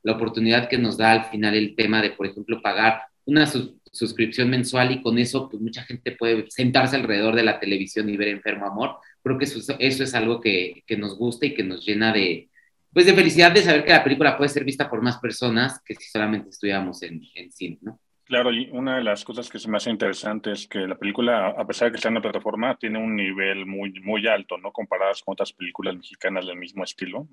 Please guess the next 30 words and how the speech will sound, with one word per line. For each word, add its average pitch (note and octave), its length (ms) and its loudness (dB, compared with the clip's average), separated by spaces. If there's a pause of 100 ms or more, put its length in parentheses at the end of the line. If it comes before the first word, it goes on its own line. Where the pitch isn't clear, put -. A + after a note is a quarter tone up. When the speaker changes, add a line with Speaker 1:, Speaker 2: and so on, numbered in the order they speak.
Speaker 2:
O E2+ 80 -18
sea, F#2 180 -8 (180)
a F#2 60 -8
mí G2 80 -4
me G2 80 0
sorprendió F2+ 440 -4
mucho F#2 300 -6
la, E2+ 140 -4 (160)
la, F2 160 -4 (220)
la F2+ 80 -8
mano-, F#2 280 -2
la F#2 140 -6
calidad G2 220 -2
de A2 40 -2
la G#2+ 60 -2
manufactura G2+ 480 -4
y, - 20 -6
sobre G#2+ 200 -4
todo, A2+ 280 -4 (960)
la A2+ 120 0
calidad A2 220 2
de C3 40 6
las B2+ 120 0
actuaciones, G2+ 640 -6
¿no? G2+ 220 -12
Creo A2 200 -6
que A2+ 180 0
respetan G#2 460 -2
mucho G2 600 -2
la, E2 180 -10